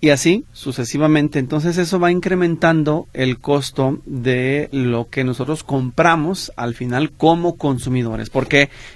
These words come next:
¿Qué cree usted? ¿Que el productor de los mangos se va a quedar con el aumento? No, hombre. ¿Qué cree usted? ¿Que el camionero va a absorber el gas-, el gasto del, del, la, la empresa de seguridad? Jamás. Eso tampoco sucederá.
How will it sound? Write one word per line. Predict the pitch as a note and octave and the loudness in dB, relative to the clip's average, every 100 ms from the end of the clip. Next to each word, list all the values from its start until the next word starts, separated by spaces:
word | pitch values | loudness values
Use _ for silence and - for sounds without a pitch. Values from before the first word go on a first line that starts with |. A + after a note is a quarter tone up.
| - | -6
¿Qué | B2+ | -4
cree | B2+ D3 | 0 0
usted? | - D3+ A#2 - - - - | 2 2 2 -6 -20 -20 -2
¿Que | C#3 | 0
el | B2+ | 2
productor | - C3 C3 - D#3 | 2 0 2 4 4
de | E3 | 6
los | D#3+ C#3+ | 4 6
mangos | D3+ E3 D3+ | 4 4 2
se | C#3 | 2
va | C3 | 2
a | C3+ | 4
quedar | D3 C#3+ | 2 4
con | D3+ C#3 | 2 2
el | B2 | 2
aumento? | B2 B2+ E3+ F#3 | 0 2 2 0
No, | - G#2 A2+ | -2 -2 0
hombre. | F#3 G3 C#3 - - - - | 0 -2 -4 -8 -16 -20 -6
¿Qué | D3 | -2
cree | C#3 D#3+ | 4 4
usted? | - D#3+ D3 C3 C3+ | 6 4 4 0 0
¿Que | C#3 C3+ C3 B2 C3 | 4 6 4 2 2
el | C3 | 0
camionero | - C3+ C3 C3 D#3 E3+ | 2 2 4 4 6 6
va | |
a | E3+ | 6
absorber | - D#3+ D#3+ | 4 4 4
el | D#3+ C#3+ | 4 4
gas-, | D#3+ D#3+ C3+ | 2 2 0
el | B2 | 4
gasto | C#3+ C#3+ E3+ | 2 2 0
del, | D3 B2 A#2 A2+ | 2 2 0 0
del, | A#2+ A#2 | 0 0
la, | A#2+ B2 | 0 0
la | A#2+ A#2 - - B2+ A#2 | -2 -4 -6 -6 -4 -2
empresa | A2+ C#3+ E3 | 0 2 2
de | |
seguridad? | C3+ B2+ C3 F3 - - - | 4 4 6 4 0 -18 -10
Jamás. | - C3 C3 C#3+ G3 - | 0 4 6 6 4 2
Eso | D3+ | -2
tampoco | E3 C#3+ D#3 F3+ D3+ | 0 0 0 0 0
sucederá. | C#3 C#3 C3 D3 D#3+ | 0 0 2 4 2